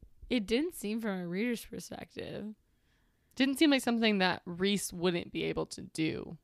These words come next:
Speaker 1: Yeah. <laughs> Yeah, I'm confused, but we'll let it go.
Speaker 2: But he says he also saw her trap the Middengard worm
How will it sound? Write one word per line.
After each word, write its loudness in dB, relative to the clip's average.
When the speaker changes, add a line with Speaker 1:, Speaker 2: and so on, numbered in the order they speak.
Speaker 1:
Yeah. 2
<laughs> -14
Yeah, 0
I'm -4
confused, -6
but -6
we'll -6
let -6
it -10
go. -12
Speaker 2:
But 4
he 6
says 6
he 6
also 8
saw 6
her 4
trap 2
the 4
Middengard 6
worm -2